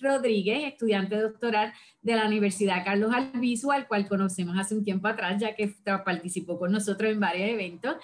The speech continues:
y también fue uno de nuestros estudiantes, eh, ¿verdad? Embajadores. Así que, eh, la presentación de Edwin para este webinar, los que pudieron ver la, la descripción, les voy a dar un breve resumen por los que no hayan podido verla,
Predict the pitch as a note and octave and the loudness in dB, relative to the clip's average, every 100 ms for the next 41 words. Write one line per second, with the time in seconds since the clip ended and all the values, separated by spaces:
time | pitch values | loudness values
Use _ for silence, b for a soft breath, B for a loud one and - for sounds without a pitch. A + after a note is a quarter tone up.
0 | B B _ G#3 G3 F3+ F3 F3 F#3+ F#3 | B B _ 0 2 2 0 0 -2 0
1 | F#3 F#3+ G3+ G3 F#3+ F#3+ F3+ F3+ F3 F3 | 0 2 2 0 0 -2 -2 -2 -2 0
2 | E3+ E3+ - A#3+ - B B B G3+ G3 | -2 -2 -2 -2 -2 B B B 0 2
3 | F3+ F3 F3 F3 E3+ F#3 A#3+ A#3+ G#3+ F#3+ | 4 2 2 0 0 0 0 0 2 2
4 | F3 E3 F#3 F#3+ F#3+ E3 - F#3+ A#3 A#3 | 0 0 2 2 2 0 0 0 2 0
5 | A#3 B B - A3+ A3 G#3+ G#3+ A3 G#3+ | 0 B B 0 4 6 6 6 4 2
6 | A3+ A3+ G#3+ G#3 G#3 G#3 G3+ A3 C4+ - | 0 2 2 2 2 4 4 4 2 0
7 | D4+ E4 D4+ C4 C4+ C#4 C4 G#3 G3+ A#3 | 2 2 2 2 2 0 0 0 2 2
8 | A#3+ C4+ D4 B3 A3+ A3+ G#3+ G3+ G3 F#3 | 2 2 2 -2 0 0 0 0 -2 -2
9 | F#3+ F#3 G3+ G3+ A#3 A#3 A#3 A#3 A#3 A#3 | 0 2 2 4 2 2 2 4 4 4
10 | A3 A3 G#3+ A#3 A#3 A#3 B3 - D4 D#4 | 2 -2 0 2 2 -2 -4 -4 -2 0
11 | C#4+ G3 F#3+ G3 G3+ G#3+ A3+ A3+ A#3+ A#3+ | 0 0 0 0 0 0 -2 -2 -4 -4
12 | C4+ C#4 C#4 B3 G#3 F#3 F#3 - F#3+ F3 | -2 -2 -2 -2 -2 0 -2 -4 -4 -4
13 | E3+ E3+ F3 F#3 G#3 G#3+ A3 B3+ D4+ D#4 | -4 -4 -2 0 2 2 2 2 2 2
14 | C#4 | 0